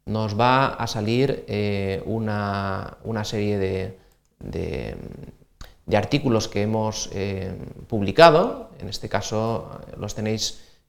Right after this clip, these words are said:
eh, puestos de a-, de arriba abajo, y tiene un enlace donde si, por ejemplo, eh,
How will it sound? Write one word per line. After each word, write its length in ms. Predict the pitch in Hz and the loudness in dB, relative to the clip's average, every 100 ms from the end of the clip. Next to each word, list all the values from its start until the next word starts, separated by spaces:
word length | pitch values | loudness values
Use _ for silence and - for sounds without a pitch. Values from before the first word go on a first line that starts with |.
| - | -6
eh, 100 | 98 | -4
puestos 580 | - 117 117 101 98 98 | 2 2 2 -2 -2 -2
de 140 | 98 | -2
a-, 160 | 95 - | -2 -2
de 160 | 95 | -2
arriba 280 | 101 113 113 | 0 2 6
abajo, 440 | 123 135 139 175 - - _ _ | 6 4 0 -4 -8 -20 _ _
y 300 | 120 151 180 - - | 0 2 2 2 -2
tiene 260 | 135 139 147 | 0 2 2
un 160 | 143 131 | 2 2
enlace 720 | 120 147 - 147 180 247 - - _ _ _ | 6 6 6 2 0 -2 -10 -18 _ _ _
donde 380 | 113 127 143 156 | -2 2 4 4
si, 720 | - - 110 107 101 98 104 | 0 -2 -2 -2 -2 -4 -6
por 120 | 90 | -6
ejemplo, 560 | 92 107 104 120 127 127 - _ - | -4 -4 0 2 2 -2 -16 _ -10
eh, 380 | 92 95 - | -6 -6 -8